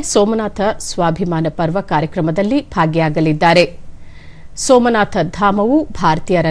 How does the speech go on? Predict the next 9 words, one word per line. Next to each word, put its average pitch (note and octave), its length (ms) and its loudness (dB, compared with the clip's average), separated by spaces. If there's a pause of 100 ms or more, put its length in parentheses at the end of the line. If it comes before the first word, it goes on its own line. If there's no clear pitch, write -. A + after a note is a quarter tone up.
ನಂಬಿಕೆ A3+ 400 2 (120)
ಮತ್ತು F#3 260 -2
ನಾಗರಿಕತೆಯ E3+ 800 0 (240)
ಶಾಶ್ವತ F#3 420 -2 (140)
ಸಂಕೇತವಾಗಿದೆ. E3+ 720 2 (680)
ಮೊಹಮ್ಮದ್ C#4+ 600 4
ಖಜ್ನಿ B3 400 2
ಸೇರಿದಂತೆ E3 640 2 (260)
ಅನೇಕ G#3+ 300 0